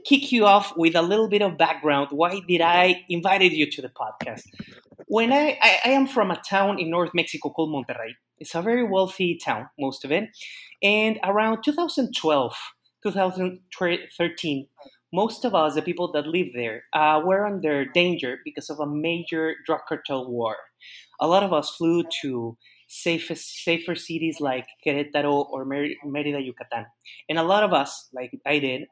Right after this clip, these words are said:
went to live to Texas or nearby, uh, American cities, uh, consulted by immigration attorneys and based on immigration visas or executive visas. And that's a way we could afford to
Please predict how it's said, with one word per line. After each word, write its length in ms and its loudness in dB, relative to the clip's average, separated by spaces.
went 280 -2
to 100 -8
live 160 -6
to 180 -2
Texas 640 -4
or 340 -4
nearby, 680 2
uh, 560 -4
American 380 -2
cities, 520 -10
uh, 340 0
consulted 600 -2
by 460 4
immigration 500 -2
attorneys 640 -4
and 260 -4
based 360 0
on 240 -4
immigration 760 -4
visas 640 -8
or 400 -4
executive 580 -8
visas. 500 -6
And 220 0
that's 200 0
a 60 0
way 200 0
we 220 -6
could 300 0
afford 460 -4
to 300 -4